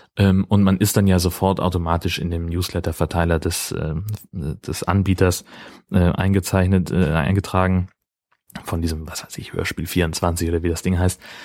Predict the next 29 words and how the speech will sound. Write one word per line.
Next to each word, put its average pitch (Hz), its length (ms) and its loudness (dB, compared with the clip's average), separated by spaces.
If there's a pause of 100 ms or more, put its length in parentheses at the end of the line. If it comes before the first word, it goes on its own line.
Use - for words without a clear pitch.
(320)
Und 107 220 2
da 123 80 2
kam 151 260 2
jetzt 131 240 2
eine 107 100 4
Mail, 104 380 2 (500)
die 113 380 0 (220)
kam 113 480 0 (420)
am, 101 540 0 (220)
weiß - 200 -20
ich, 139 60 -14
glaube, 82 240 -8
Mittwoch 95 440 0
um 95 200 -2
elf 92 560 -2 (400)
bei 98 160 2
mir 95 240 0
an. 117 220 2 (1400)
Ähm, 98 600 2 (380)
die 95 80 -2
neueste 131 340 2
Folge 127 380 2
T 117 140 -2
K 107 180 -2
K 101 100 0
G 120 360 4
jetzt 117 340 0
zum 104 160 -2
Aktionspreis 110 1080 -2